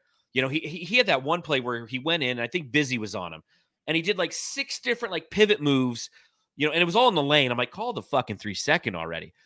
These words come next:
All these different pivot moves, and he finally, like, passes it to somebody who's cutting. I think it was Anthony Edwards, and then he was kinda stuck, so he threw it, and then Mikal Bridges steals it and go, you know, starts a fast break. You know, and that's all predicated on the fact that you have a black hole in offense who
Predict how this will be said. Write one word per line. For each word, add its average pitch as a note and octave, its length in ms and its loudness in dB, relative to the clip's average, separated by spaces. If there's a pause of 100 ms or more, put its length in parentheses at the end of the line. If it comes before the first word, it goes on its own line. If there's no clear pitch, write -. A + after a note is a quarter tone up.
(200)
All A3 160 4
these A3 160 -2
different A3 320 -2
pivot F3+ 260 -4
moves, D3 280 0
and D3+ 100 -2
he D3+ 60 -2
finally, F#3 420 0
like, D3 220 0
passes D#3 440 2
it C3 160 -2 (580)
to C3 120 -8
somebody G#3+ 320 2
who's E3+ 160 0
cutting. D3+ 400 2
I A2+ 60 2
think E3+ 180 -6
it G3 40 0
was C#3+ 160 0
Anthony C#3 280 -2
Edwards, B2+ 320 -2
and C3 120 -6
then C3 80 -4
he F3+ 140 -4
was G#3 100 -4
kinda D3+ 160 0
stuck, C#3+ 300 -2
so C3+ 160 -6
he E3+ 100 -4
threw F#3 200 -4
it, D3+ 60 -4
and C3+ 100 -4
then C3 60 -4
Mikal D3+ 200 6
Bridges A#2+ 400 0
steals C3 420 4
it A#2 60 0
and A2 100 -6
go, A#2 140 -2
you A2+ 120 -4
know, G#2 60 -6
starts A#2+ 240 -2
a A2 40 -10
fast G#2 260 -2
break. F#2+ 180 -6 (480)
You D3 100 0
know, D#3+ 120 2
and E3 80 -2
that's F3 160 -2
all G3 140 2
predicated G3+ 480 -2
on C#3+ 60 -4
the C3+ 60 -6
fact E3+ 340 -4
that A#2 160 -4
you A#2+ 120 -8
have C3 140 -4
a A2+ 40 -10
black B2 320 -4
hole D3 200 2
in C3 60 0
offense C3+ 480 -4
who A#2 240 -4